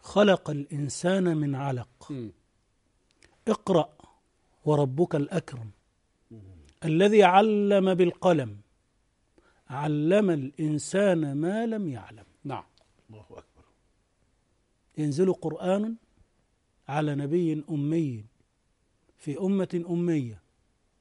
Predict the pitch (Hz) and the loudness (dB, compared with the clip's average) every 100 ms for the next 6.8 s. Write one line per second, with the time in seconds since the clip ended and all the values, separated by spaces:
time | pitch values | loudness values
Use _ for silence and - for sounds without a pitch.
0 | _ _ _ _ 208 226 190 180 175 190 | _ _ _ _ -4 -2 0 0 0 -2
1 | 214 247 220 262 262 - _ _ _ _ | 0 0 0 -2 -2 -8 _ _ _ _
2 | _ _ _ _ _ _ _ - 240 226 | _ _ _ _ _ _ _ -4 0 0
3 | - 208 170 135 110 _ _ _ _ - | -4 -4 -4 -4 -10 _ _ _ _ -2
4 | 202 233 - 180 - 208 190 180 196 233 | 2 2 0 -6 -2 -2 -2 -2 0 0
5 | 185 180 233 202 202 165 165 160 131 113 | -2 -2 -4 -4 -4 -2 -2 -4 -6 -10
6 | - 98 - 120 - 113 95 | -16 -20 -18 -16 -14 -16 -16